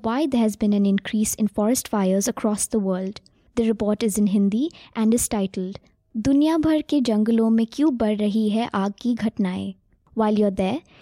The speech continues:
you can also check out a piece Ayush did on a video showing U P Chief Minister Yogi Adityanath using abusive words while speaking with the media. A minor interruption caused by a person speaking in the room during the C M's interview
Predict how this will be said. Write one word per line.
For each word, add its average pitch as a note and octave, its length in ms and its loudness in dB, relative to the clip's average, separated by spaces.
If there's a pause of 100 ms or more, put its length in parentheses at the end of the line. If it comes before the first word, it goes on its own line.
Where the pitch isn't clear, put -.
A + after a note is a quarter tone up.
(140)
you B3+ 120 2
can C4+ 200 0
also D#4 300 0
check B3+ 200 0
out A3+ 140 -2
a - 20 -20 (100)
piece A3 200 0 (160)
Ayush D4 380 2
did G3 180 -2 (140)
on G#3+ 100 4
a G#3 60 0 (100)
video C#4 260 2 (120)
showing G#3+ 340 4
U B3+ 80 4
P E4 180 2 (120)
Chief G#3+ 240 0
Minister G3+ 360 0 (120)
Yogi G#3 340 4
Adityanath G3 640 -2 (360)
using B3+ 340 2
abusive C#4 640 2
words G3+ 320 -2
while A3 200 0
speaking C#4 460 2
with G3+ 160 -2
the A3+ 100 6
media. G3 380 0 (460)
A A3+ 60 2
minor B3+ 400 4
interruption A3+ 640 2 (100)
caused A3+ 360 0
by G#3+ 140 2
a G#3 40 2 (120)
person G3+ 400 2
speaking G#3+ 420 2
in G#3 80 4
the G3+ 160 2
room A#3 240 2 (140)
during C#4+ 320 4
the A#3+ 100 0
C G3+ 220 -2
M's F#3+ 180 0
interview G3+ 400 2